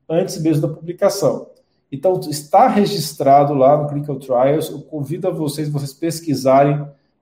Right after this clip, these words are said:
vocês mesmos, se vocês tiverem interesse e tiverem um mínimo domínio da língua inglesa.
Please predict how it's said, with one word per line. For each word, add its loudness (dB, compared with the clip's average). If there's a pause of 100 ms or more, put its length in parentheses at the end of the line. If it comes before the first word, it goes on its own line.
vocês -4
mesmos, -4
se -20
vocês -10
tiverem 0 (360)
interesse -2 (180)
e -14
tiverem 2 (160)
um -14
mínimo 2
domínio 0
da 6
língua -2
inglesa. 2